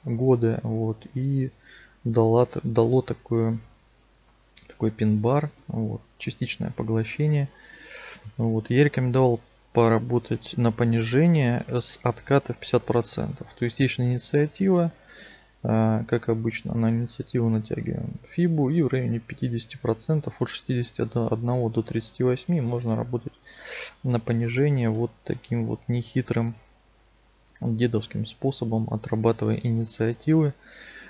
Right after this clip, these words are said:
э, которые, которые могут очень неплохо, э, дать потенциал до нижней,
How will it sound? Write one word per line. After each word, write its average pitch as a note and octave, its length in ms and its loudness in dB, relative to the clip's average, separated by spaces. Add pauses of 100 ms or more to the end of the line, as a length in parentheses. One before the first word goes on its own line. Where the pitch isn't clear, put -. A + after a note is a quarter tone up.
(140)
э, A#2 280 4
которые, D3 380 4
которые C3+ 380 4
могут A#2+ 340 2 (400)
очень C3 360 2
неплохо, A#2+ 680 2 (480)
э, A#2 180 -2
дать A#2+ 320 2
потенциал B2+ 800 0 (600)
до B2 320 4
нижней, A#2+ 600 4